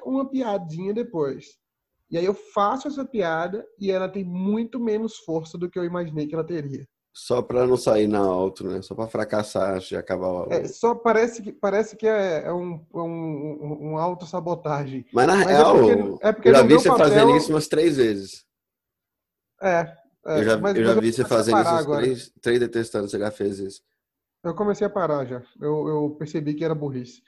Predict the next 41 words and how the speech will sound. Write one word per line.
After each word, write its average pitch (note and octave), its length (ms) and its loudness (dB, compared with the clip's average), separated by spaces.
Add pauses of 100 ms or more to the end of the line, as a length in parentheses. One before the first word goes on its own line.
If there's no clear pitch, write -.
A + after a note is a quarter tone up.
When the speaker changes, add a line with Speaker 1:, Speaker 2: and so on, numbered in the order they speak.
(280)
Speaker 1:
Porque F#3+ 160 2
Speaker 2:
Cara A3+ 260 4
Speaker 1:
no - 60 -6
papel, G#3 580 0
no A3+ 180 -2
papel G#3+ 360 0
parece G#3+ 280 0
assim, D#3+ 320 -6
as D3+ 120 -10
pessoas F3 260 -4
vão F3+ 160 -2
rir F#3 160 -4
muito A#3 340 -4
nessa, E3 320 -8 (540)
e D#3+ 80 -6
quando F#3 200 0
eles F#3+ 120 4
acharem, F3 360 -2
acabou, F#3 580 -4
eu F3 80 -6
vou F3 100 -6
dar F3 100 -4
mais E3 320 -6
essa, D3 280 -8
eles D#3+ 100 -8
vão E3 100 -8
dizer, D3+ 240 -10
"Meu E3+ 360 -4
Deus, E3+ 280 -6
esse E3 160 -12
cara F3+ 140 -6
é G3+ 60 -4
um G3 40 -6
monstro." C#3+ 400 -12 (480)
Só G#3+ 180 0
que A3+ 120 -2
aí A3 140 4
eu A#3+ 100 4
dou G#3+ 520 2
a G3+ 120 4
última, G3+ 560 -4